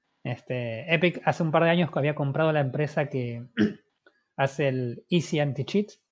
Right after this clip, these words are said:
que es el, uno de los anti-cheats más, más usados en, en, en juegos de,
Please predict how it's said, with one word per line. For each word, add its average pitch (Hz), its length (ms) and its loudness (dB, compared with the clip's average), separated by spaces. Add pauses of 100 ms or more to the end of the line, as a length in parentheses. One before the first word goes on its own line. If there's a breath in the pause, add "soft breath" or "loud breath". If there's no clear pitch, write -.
(200)
que 139 120 -6
es 123 140 -6
el, 117 300 -6
uno 139 180 -6
de 127 80 -6
los 117 180 -8
anti-cheats 131 500 -8
más, - 460 -10 (880)
más 160 300 2
usados 151 640 0
en, 120 280 -10
en, 127 220 -8
en 120 200 -6
juegos 135 800 -2
de, 120 300 -12